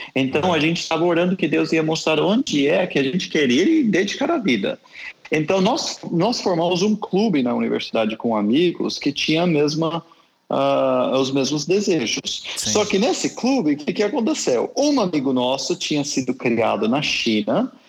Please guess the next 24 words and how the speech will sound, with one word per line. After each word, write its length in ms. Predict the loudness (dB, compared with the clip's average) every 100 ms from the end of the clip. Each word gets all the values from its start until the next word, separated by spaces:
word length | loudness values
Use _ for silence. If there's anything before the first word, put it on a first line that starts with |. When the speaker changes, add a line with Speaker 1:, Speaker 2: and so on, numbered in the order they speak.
| _ -4
Speaker 1:
os 140 | -2
Speaker 2:
Uau. 100 | 0
Speaker 1:
pais 240 | 0 0
dele, 400 | 0 2 2 0 0
é, 380 | 2 2 2
eram 160 | 2 2
missionários 560 | 2 2 2 0 0 0
na 100 | 0
China, 540 | 0 0 2 2 2
ele 140 | 2 0
falava 420 | 0 0 0 -2
chinês 540 | 0 0 0 0 0
fluentemente, 1000 | 0 0 0 0 0 2 2 0 -4 -8 -10 -20 -12 -2
e 40 | 2
ele 160 | 2
falou, 200 | 2 0
"Não, 320 | 0 -2 -2 -2
a 80 | -2
gente 220 | 0 0
tem 120 | 0
que 100 | 0
ir 60 | -2
pra 160 | -2
China, 500 | -2 -2 -2 -2 -4